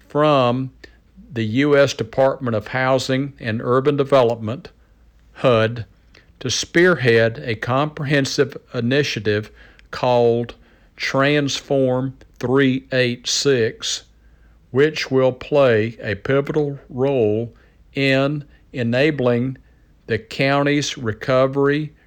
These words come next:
revitalization, and preparedness for future disasters. Now, on a related note, it's been several months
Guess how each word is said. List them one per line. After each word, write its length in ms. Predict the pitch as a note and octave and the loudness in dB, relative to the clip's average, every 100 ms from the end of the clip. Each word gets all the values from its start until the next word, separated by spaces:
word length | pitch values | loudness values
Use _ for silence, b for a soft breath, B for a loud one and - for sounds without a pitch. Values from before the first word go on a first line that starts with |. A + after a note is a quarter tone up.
| b - | b -6
revitalization, 1400 | A#2 G#2 G#2+ A2+ B2 C3+ C3 A#2 C3 B2+ C3 - C3+ C#3+ - b b | -4 -2 0 0 0 -2 -2 0 2 2 2 -2 -4 -6 -14 b b
and 300 | B2+ A#2+ C3 | -6 -4 -4
preparedness 880 | C3+ B2+ - D#3 C#3 G#2+ G#2+ - - b b | -6 -8 0 2 2 0 -2 -4 -8 b b
for 580 | - C#3+ C#3 B2 A#2 A#2 b b b b | -8 -2 0 2 0 -2 b b b b
future 380 | - B2+ C3 C#3 | -4 -2 0 -2
disasters. 840 | A#2+ A2+ B2+ A#2 G2+ - D#2+ - - - - - - - _ - - - _ - B B B B B | -4 0 2 2 -2 -8 -10 -12 -14 -20 -20 -20 -20 -20 _ -20 -20 -20 _ -20 B B B B B
Now, 240 | C3 C3 | 2 4
on 80 | C#3+ | 4
a 120 | C3+ | 4
related 680 | A2 A#2 A2+ B2+ F#3+ G3 A2+ | 4 4 4 6 8 6 4
note, 460 | G#2 G#2+ G#2 B2+ - - _ | 2 0 -2 -6 -12 -20 _
it's 180 | - A#2 | -8 -4
been 220 | - C3 | 0 0
several 540 | A2+ - D#3 D#3+ D#3+ - | 0 2 2 2 0 -2
months 600 | C3+ D3 C#3+ A2+ - - | -2 0 2 0 -6 -10